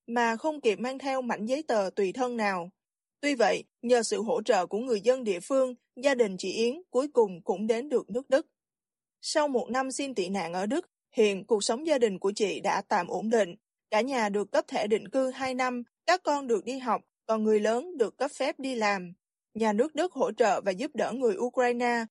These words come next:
và người Ukraine gốc Việt rất nhiều. Họ giúp đỡ nhà ở, tiền điện nước, tiền ăn hàng tháng. Họ đóng tiền cho mình đi học tiếng Đức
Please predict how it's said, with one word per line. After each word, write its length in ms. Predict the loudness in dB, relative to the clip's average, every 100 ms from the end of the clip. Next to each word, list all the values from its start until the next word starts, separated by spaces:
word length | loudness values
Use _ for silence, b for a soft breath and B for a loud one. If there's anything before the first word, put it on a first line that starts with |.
| _
và 300 | -2 2 2
người 240 | 2 4 2
Ukraine 560 | 2 -2 -2 -2 -4 -4
gốc 180 | -6 -2
Việt 260 | -2 -2
rất 260 | -4 -4 -4
nhiều. 360 | -4 -2 -4 -8 _ _ _
Họ 160 | -4 -2
giúp 240 | -2 -2
đỡ 160 | -2 -2
nhà 200 | -2 -2
ở, 360 | -2 0 -2 -4 _
tiền 220 | 4 4 4
điện 200 | 0 4
nước, 260 | 2 2 _ _
tiền 160 | 0
ăn 160 | 0 -4
hàng 240 | -4 -6
tháng. 320 | -2 -2 -2 -8 _
Họ 200 | _ 0
đóng 200 | 2 0 2
tiền 200 | 2 2
cho 120 | 0
mình 220 | -2 -2
đi 100 | 0
học 240 | -2 -2 -4
tiếng 200 | -6 0
Đức 200 | 0 0